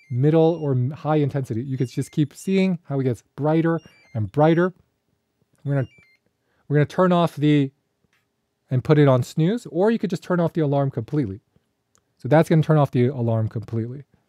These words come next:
It's an alarm clock that tracks your sleep. It has the sunrise clock. It has the alarm beep, and it has the ability for you to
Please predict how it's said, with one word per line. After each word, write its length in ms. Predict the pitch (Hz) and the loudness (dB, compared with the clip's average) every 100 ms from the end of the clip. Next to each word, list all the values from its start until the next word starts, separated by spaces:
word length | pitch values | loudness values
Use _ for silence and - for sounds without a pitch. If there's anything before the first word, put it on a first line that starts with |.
| _ 202 | _ 0
It's 200 | 196 226 | 2 6
an 60 | |
alarm 280 | 214 226 247 | 6 8 6
clock 220 | - 208 | 6 4
that 140 | 185 175 | 6 4
tracks 360 | - 190 196 | 6 6 4
your 100 | 233 | 0
sleep. 440 | 220 - 143 131 - | -2 2 2 2 0
It 120 | 156 | 0
has 260 | 156 175 175 | 2 2 0
the 100 | 196 | -4
sunrise 540 | - 190 190 160 131 | 0 2 4 4 2
clock. 360 | - 110 104 107 | 0 -4 -4 -2
It 100 | 110 | 0
has 280 | 117 143 - | 4 4 4
the 100 | 160 | 4
alarm 380 | 147 139 139 123 | 6 6 4 4
beep, 360 | 131 185 - - - - | 4 4 2 -8 -20 2
and 200 | 160 196 | 6 6
it 100 | 185 | 6
has 300 | 170 180 156 - - _ | 6 4 2 -6 -20 _
the 100 | 151 | 4
ability 480 | 147 180 190 175 175 | 6 6 6 8 6
for 200 | 160 151 | 4 2
you 280 | 143 156 170 | 4 6 6
to 340 | - 165 151 | 4 4 4